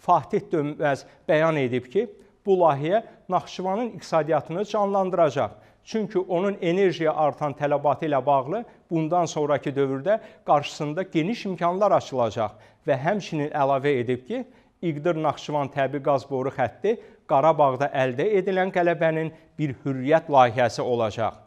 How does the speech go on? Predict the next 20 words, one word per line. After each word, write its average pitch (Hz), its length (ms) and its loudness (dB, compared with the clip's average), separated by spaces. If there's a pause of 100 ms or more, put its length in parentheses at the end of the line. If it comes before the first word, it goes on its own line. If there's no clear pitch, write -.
(340)
Öz 285 200 0
növbəsində 185 640 -2
Azərbaycanın 180 680 -2
energetika 175 640 -2
naziri 135 420 -2 (260)
Pərviz 175 380 0
Şahbazov 156 640 0
vurğulayıb 131 580 0
ki, 262 140 -4 (380)
Azərbaycan 233 600 2
və 196 160 -2
Türkiyə 233 400 -2 (240)
regionda 220 540 0 (220)
yeni 220 340 0
geosiyasi 180 720 2 (180)
reallıqların 139 800 2 (220)
və 175 200 -2
təhlükəsiz 185 800 -2
inkişaf 196 480 -2
mühitinin 185 560 -2